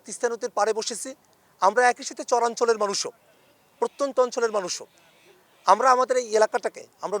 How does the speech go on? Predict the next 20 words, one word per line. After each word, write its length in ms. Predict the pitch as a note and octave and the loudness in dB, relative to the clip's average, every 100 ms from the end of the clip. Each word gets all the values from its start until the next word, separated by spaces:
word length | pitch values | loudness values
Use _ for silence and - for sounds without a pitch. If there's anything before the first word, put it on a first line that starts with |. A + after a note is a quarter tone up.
| G#3 | -6
নতুন 200 | A#3 B3+ | -8 -6
করে 100 | B3+ A#3 | -2 -2
আমরা 120 | G#3+ | -4
সাজাতে 300 | - G3 F3+ D#3+ | -8 -12 -14 -4
চাই। 140 | D#3+ G#2+ _ _ _ _ _ _ _ - | -4 -4 _ _ _ _ _ _ _ 0
আমাদের 380 | F3+ A3+ C4 C#4 B3+ | 0 2 0 0 -8
যে 60 | B3 | -2
নদীমাতৃক 540 | A#3+ C4+ C4 B3+ B3 F#3+ | -2 -2 -4 -4 -8 -4
বাংলাদেশ, 360 | A3 A3+ A3 F3+ - - _ _ _ _ _ - | 0 2 2 0 -6 -12 _ _ _ _ _ -2
সেই 200 | A#3+ A3 | 0 2
নদীমাতৃক 640 | A3+ C#4 C#4+ C4+ - C#4 G3+ G#3+ | 0 -2 -2 -2 -4 -16 -6 -4
বাংলাদেশের 600 | A3 A#3+ A#3+ - C4 A#3 A3+ | -2 -2 -2 -4 0 2 0
যতটুকু 420 | A3 B3+ D4+ F#4 D#4+ | -2 -8 -10 -6 -4
সম্ভাবনা, 420 | D4+ C4 A#3+ A3+ C#3 _ _ _ _ _ _ _ A3 | -2 0 0 0 -2 _ _ _ _ _ _ _ 4
তার 120 | A3+ - | 4 2
সমস্ত 320 | B3+ D#4 - C#4+ - | -4 -6 -4 -4 -4
সম্ভাবনাকে 520 | A#3+ B3 B3 A#3+ E3+ - _ _ - | -2 4 4 4 -4 -14 _ _ 0
আমরা 240 | F#3+ A#3 A3 | 2 2 2
বাংলাদেশে 480 | G#3 A3 A3+ - C#4 E4 _ _ _ - | 2 2 0 0 0 0 _ _ _ -2
আমরা 160 | F#3+ | 0